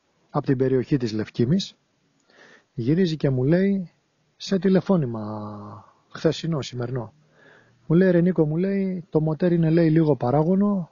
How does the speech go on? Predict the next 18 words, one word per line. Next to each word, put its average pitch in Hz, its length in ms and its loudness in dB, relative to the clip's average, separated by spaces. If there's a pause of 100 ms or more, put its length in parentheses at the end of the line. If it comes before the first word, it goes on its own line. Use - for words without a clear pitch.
αλλά 180 260 -2
δεν 190 140 2
με 185 100 4
πειράζει 143 340 0
εμένα», 139 300 -2
λέει, 175 480 2
«δεν 170 160 0
δίνω 151 180 2
σημασία». 107 540 -10 (500)
Του 143 120 -4
λέω, 156 140 2
«Αγόρι 123 280 0
μου, 131 260 -8 (1120)
δεν 180 320 0
είναι 135 200 2
το 107 140 -6
μοτέρ 107 340 -6
παράγωνο. 101 680 -8